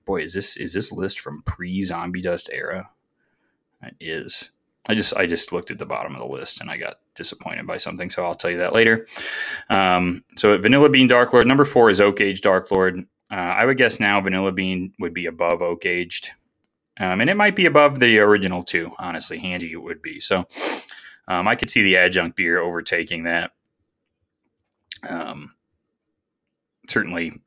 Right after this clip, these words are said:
uh, not, that wouldn't be unbelievable to me. I think at least one Dark Lord is on the list, so maybe it's Hanji. Um, that wouldn't shock me. But yeah, number four was Oak Aged Dark Lord. I would, I will double check, but I would guess that's just the original barrel-aged,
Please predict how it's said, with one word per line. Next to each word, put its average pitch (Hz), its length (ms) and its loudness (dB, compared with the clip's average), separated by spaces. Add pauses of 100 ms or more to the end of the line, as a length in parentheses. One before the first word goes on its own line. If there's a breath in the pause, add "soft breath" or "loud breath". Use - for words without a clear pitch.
(120)
uh, 73 320 -8
not, 95 300 -8
that 113 160 -2
wouldn't 98 220 4
be 87 120 -2
unbelievable 82 440 -4
to - 40 -12
me. 85 160 -6
I 95 100 4
think 165 200 2
at 139 140 2
least 127 200 6
one 101 200 6
Dark 90 260 2
Lord 87 180 -4
is 78 80 -8
on 85 120 -8
the 85 80 -10
list, - 260 -8
so 87 140 -4
maybe 90 260 -6
it's - 120 -10
Hanji. 64 360 -10 (200)
Um, - 360 -12
that - 140 -8
wouldn't - 180 -10
shock - 260 -10
me. - 160 -14 (540 loud breath)
But 95 80 4
yeah, 82 120 4
number 107 200 2
four 110 240 6
was 98 140 4
Oak 92 180 4
Aged 87 240 0
Dark 87 240 0
Lord. 85 400 -6 (160)
I 87 160 -6
would, 80 160 -16 (220)
I 76 240 -8 (240)
will 82 140 -20
double 85 260 -8
check, 92 320 -4
but 87 100 -4
I 85 80 -6
would 82 120 -10
guess 85 220 -6
that's 85 220 -8
just - 240 -10
the 87 160 -12
original 85 380 -8
barrel-aged, 87 880 -2